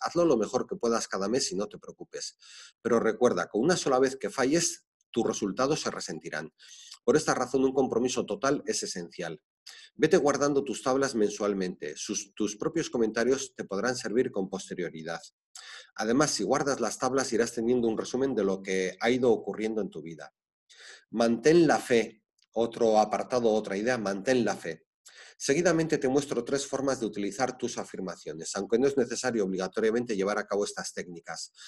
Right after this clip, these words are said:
Pueden ser est-, entretenidas y ayudarte en tu propósito. Puedes realizar las tres o ninguna, ocasionalmente o nunca, y si a-, y solo si así lo prefieres.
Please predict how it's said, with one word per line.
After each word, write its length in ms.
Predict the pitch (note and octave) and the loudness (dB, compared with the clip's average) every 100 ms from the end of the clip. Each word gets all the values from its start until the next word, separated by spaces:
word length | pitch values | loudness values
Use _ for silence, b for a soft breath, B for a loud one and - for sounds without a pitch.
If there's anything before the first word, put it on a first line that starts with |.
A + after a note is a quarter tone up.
| B B - | B B 4
Pueden 260 | D#3+ D#3 | 6 8
ser 160 | - C#3 | 6 6
est-, 220 | C3+ - | 4 0
entretenidas 760 | A#2+ A#2 A2 G#2 A2+ D3+ C#3+ | -2 -2 -2 0 2 2 2
y 40 | G#2+ | 0
ayudarte 760 | F#2+ G2 B2+ C#3 - C#3 - | 0 0 0 0 0 -2 -2
en 80 | G#2 | -4
tu 160 | C3 B2+ | -4 -2
propósito. 640 | G2+ F#2 - - C#2+ - _ _ _ _ _ _ _ _ _ _ _ _ _ b b b b _ _ | -4 -6 -10 -12 -20 -20 _ _ _ _ _ _ _ _ _ _ _ _ _ b b b b _ _
Puedes 300 | E3+ E3+ D#3+ | 6 8 6
realizar 400 | C3+ B2+ B2 D#3 | 6 4 4 2
las 240 | B2+ A2 - | 2 0 2
tres 280 | - - | 2 2
o 60 | A2+ | 2
ninguna, 460 | A2 A2 A2 F#2+ G2+ | 0 2 2 2 2
ocasionalmente 920 | G2 G2+ B2 C#3+ D3 D#3 D3+ E3 - | 0 -2 2 2 4 2 4 2 2
o 120 | G#2+ | 2
nunca, 420 | A2 A#2 F2+ D2+ - | 4 4 0 -8 -6
y 160 | A2 | -6
si 160 | - A2 | -2 -2
a-, 180 | G#2+ G2+ | 0 0
y 220 | G#2+ G#2 | 2 2
solo 240 | - D#3 | 2 0
si 100 | D#3 | 0
así 200 | G2+ - | 0 0
lo 140 | G#2 F#2+ | 0 -2
prefieres. 640 | G2 - D#2+ D#2+ - | -6 -8 -8 -6 -8